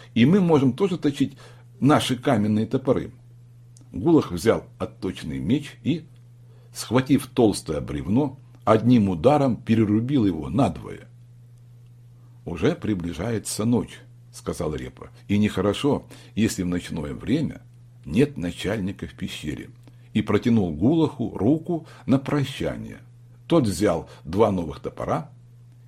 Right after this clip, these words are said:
и подарил их айматам со словами: «Через двадцать дней праздник солнца. Надеюсь, что мы опять здесь же увидимся».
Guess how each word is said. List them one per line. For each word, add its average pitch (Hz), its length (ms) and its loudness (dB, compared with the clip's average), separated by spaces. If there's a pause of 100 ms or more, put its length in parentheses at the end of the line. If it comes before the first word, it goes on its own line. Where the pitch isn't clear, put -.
(140)
и 107 100 0
подарил 80 440 -2
их - 340 -6
айматам 113 640 -6
со 110 120 -8
словами: 95 580 -6 (380)
«Через 113 260 2
двадцать 90 540 0
дней 139 360 0 (380)
праздник 101 480 2
солнца. - 600 -6 (320)
Надеюсь, 101 640 2 (380)
что - 200 0
мы 92 140 2
опять 143 500 -4 (680)
здесь 92 380 -2
же 104 160 -6
увидимся». 71 640 -10